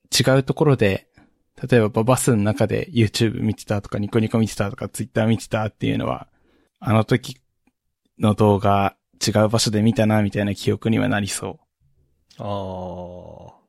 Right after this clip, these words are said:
Speaker 2: そうかもね。なんか、なるかな。<laughs>
Speaker 1: 今のはちょっと。
Speaker 2: 記憶に、記憶になるかはわかんないけど。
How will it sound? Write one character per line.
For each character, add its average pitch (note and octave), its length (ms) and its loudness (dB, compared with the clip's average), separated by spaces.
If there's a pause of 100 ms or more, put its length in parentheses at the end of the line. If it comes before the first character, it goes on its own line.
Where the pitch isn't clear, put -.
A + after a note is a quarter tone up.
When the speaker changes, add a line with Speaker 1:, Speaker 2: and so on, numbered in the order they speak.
(360)
Speaker 2:
そ G2 880 -6
う - 40 -12
か G#2+ 120 -4
も F#2 100 -14
ね。 G#2 240 -14 (300)
な A2+ 100 -4
ん G2 60 -6
か、 F2 260 -12 (960)
な A2 140 2
る G2 80 -6
か F#2 120 -10
な。 E2+ 220 -14 (640)
<laughs> - 720 -10
Speaker 1:
今 B2 180 4
の A#2+ 60 4
は G#2 120 4
ち - 140 -2
ょ - 40 -4
っ - 20 -10
と。 - 120 -2
Speaker 2:
記 D3 140 6
憶 D3+ 360 4
に、 C#3+ 440 0
記 - 180 2
憶 D3 260 2
に C#3+ 120 2
な C#3 140 2
る C3+ 100 -2
か A#2 140 -2
は G#2+ 140 2
わ G2+ 80 -6
か A2 180 -2
ん G#2 100 -6
な G#2 140 -8
い G2+ 80 -18
け - 160 -12
ど。 F2+ 320 -12